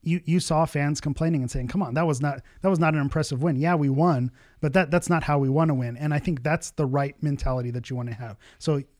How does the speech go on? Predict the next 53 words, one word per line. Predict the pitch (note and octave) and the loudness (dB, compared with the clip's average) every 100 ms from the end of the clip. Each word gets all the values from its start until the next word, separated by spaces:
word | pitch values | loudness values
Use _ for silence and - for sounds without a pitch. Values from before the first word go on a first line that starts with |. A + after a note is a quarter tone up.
| - | -2
in | E3+ | 0
a | D3+ | 0
two | - A3 | 2 2
zero | F3+ G3 F#3+ | 4 4 4
win, | D#3+ D3+ B2+ A#2+ - _ _ | 2 2 0 -2 -6 _ _
you're | D3 D#3 | -2 0
upset. | C#3+ - E3 C3 - - | 0 0 0 0 -4 -6
That's, | C#3+ D#3 - | -2 0 -2
that's | C3+ D#3 F3 | 0 0 0
where | D#3 D#3 | 0 0
you | C3 | 0
wanna | B2 A2+ | -2 -6
be. | A2 F#2+ - | -12 -16 -10
I | C3+ | -4
think | D3+ C3 - _ - | -4 -4 -10 _ -10
that | D3 C#3+ | -8 0
that's | D#3+ - - | 0 0 -6
the, | D3 - | -12 -2
as | D#3 C#3+ | 0 0
a | |
team | - E3 F3+ D#3 | -2 0 2 2
and | |
as | C3+ B2+ | 0 -4
a, | - C3 B2 A#2 - _ | -8 -6 -6 -8 -12 _
you | D3 | -4
know, | C3+ B2+ | -4 -4
as | B2 | -6
a | A#2+ | -6
supporter, | - C3 E3 E3+ E3+ E3 - | -8 -4 0 2 2 -2 -6
that's | D3+ D3+ | -4 -2
where | E3+ | 0
you | D3+ | 0
want | C#3 C3 | 0 -2
your | C#3 | -4
team | D#3 C3+ | -6 -4
to | |
be, | C#3 C#3+ | -4 -2
where | C#3+ C#3+ | -2 -2
you | F3 | 0
know | A3+ | 2
you're | B3+ E3 | 2 2
gonna | C3+ | 0
win. | C#3 D3+ A#2+ - _ - | 0 -2 -4 -10 _ -6
It's | D#3+ | -6
just, | - - | -6 0
are | D#3 | 2
you | |
gonna | D#3 D3 | 2 2
do | D3 D3+ | 2 0
it | |
in | C#3 C#3+ | 0 0
a | |
way | C#3+ C#3+ | 2 0